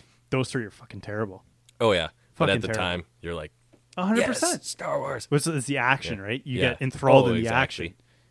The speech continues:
Speaker 2: Yeah.
Speaker 1: But you don't. Now I look into storylines, right? And
Speaker 2: Oh,
Speaker 1: when
Speaker 2: yeah.
Speaker 1: you're looking at the storyline and the, and the conversation and the dialogue, you're like,
Speaker 2: Yeah.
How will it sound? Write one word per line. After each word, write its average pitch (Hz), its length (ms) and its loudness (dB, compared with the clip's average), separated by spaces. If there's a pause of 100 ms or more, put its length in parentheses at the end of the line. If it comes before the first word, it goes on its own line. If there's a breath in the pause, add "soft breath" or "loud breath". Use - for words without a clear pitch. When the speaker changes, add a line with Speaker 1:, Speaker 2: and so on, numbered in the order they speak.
Speaker 2:
Yeah. 80 140 -4
Speaker 1:
But 117 260 0
you 127 160 -4
don't. 127 320 0 (680)
Now 139 260 6
I 135 120 6
look 127 200 -2
into 120 140 -4
storylines, 98 680 2
right? 104 280 -8 (640)
And 120 160 4
Speaker 2:
Oh, 104 60 4
Speaker 1:
when 120 80 4
Speaker 2:
yeah. 120 80 0
Speaker 1:
you're 107 180 -2 (100)
looking 127 300 0
at 98 60 -6
the 104 60 -10
storyline 131 520 -4
and 104 100 -8
the, 104 180 -12
and 120 140 -4
the 110 60 -8
conversation 127 880 0
and 101 120 -10
the 110 60 -12
dialogue, 117 560 2
you're 107 100 -8
like, 104 100 -4
Speaker 2:
Yeah. 85 120 -2